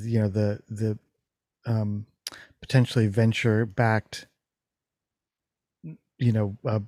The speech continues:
w-, uh, object or, you know, weird kind of product so much as the vibe that would have come off, would, would have effervesced out of, um,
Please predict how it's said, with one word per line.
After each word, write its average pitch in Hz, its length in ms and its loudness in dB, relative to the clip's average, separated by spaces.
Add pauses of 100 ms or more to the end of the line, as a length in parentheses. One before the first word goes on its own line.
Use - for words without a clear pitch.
w-, 117 180 -2
uh, 110 340 0 (240)
object 120 680 2
or, 107 500 0
you 117 100 -4
know, 104 120 -2
weird 107 480 0 (420)
kind 104 220 0
of 98 360 -4 (720)
product 117 680 2 (420)
so 123 200 4
much 104 280 2
as 101 400 -4 (680)
the 117 80 6
vibe 110 400 4
that 110 140 0
would 113 100 0
have 104 140 -4
come 110 200 0
off, 120 300 4
would, 117 420 0
would 120 100 4
have 110 200 0
effervesced 123 540 2 (100)
out 131 300 4
of, 101 500 -6 (760)
um, 104 540 0